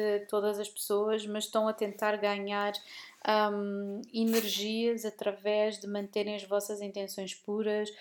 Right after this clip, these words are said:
a vossa ética de trabalho impecável,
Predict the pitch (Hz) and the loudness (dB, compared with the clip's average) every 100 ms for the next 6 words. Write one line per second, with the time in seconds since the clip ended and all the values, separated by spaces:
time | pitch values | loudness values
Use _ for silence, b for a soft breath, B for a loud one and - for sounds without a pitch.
0 | B B - 190 220 220 208 208 - 220 | B B -2 2 4 2 -2 -2 -6 -8
1 | - 202 185 190 196 196 196 - 196 190 | -4 -2 0 2 0 0 -8 -4 -2 0
2 | 190 190 190 190 | 0 4 4 4